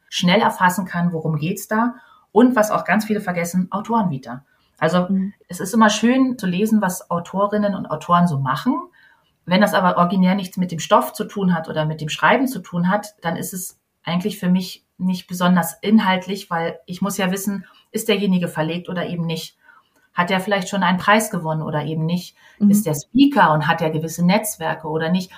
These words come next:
Speaker 1: Das sind alles so Sachen, die gehören in der We-, Bewerbung tatsächlich auch bei Agenturen und bei Verlagen mit rein, damit man
Speaker 2: Mhm.
Speaker 1: einfach weiß, wer ist diese Person, die dahinter steckt.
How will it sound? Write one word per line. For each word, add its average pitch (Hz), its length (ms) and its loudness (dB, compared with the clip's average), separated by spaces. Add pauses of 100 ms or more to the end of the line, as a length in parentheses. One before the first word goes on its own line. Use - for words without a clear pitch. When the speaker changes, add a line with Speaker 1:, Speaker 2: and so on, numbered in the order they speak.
(140)
Speaker 1:
Das 156 140 -6
sind 175 140 0
alles 185 260 -2
so 190 80 -6
Sachen, 180 500 -2 (360)
die 180 80 -4
gehören 175 340 2
in 180 120 4
der 170 140 2
We-, 156 180 -4
Bewerbung 180 580 2
tatsächlich 175 600 -8
auch 165 220 -4
bei 151 260 -4
Agenturen 156 480 2
und 185 100 0
bei 170 120 -2
Verlagen 151 440 -2
mit 151 200 -6
rein, 214 360 -2
damit 170 280 -2
man 196 120 4
Speaker 2:
Mhm. 185 60 6
Speaker 1:
einfach 180 220 -2
weiß, 170 380 -2
wer 190 220 2
ist 233 120 0
diese 208 220 0
Person, 170 380 -4
die 208 100 -6
dahinter 208 300 -2
steckt. - 260 -14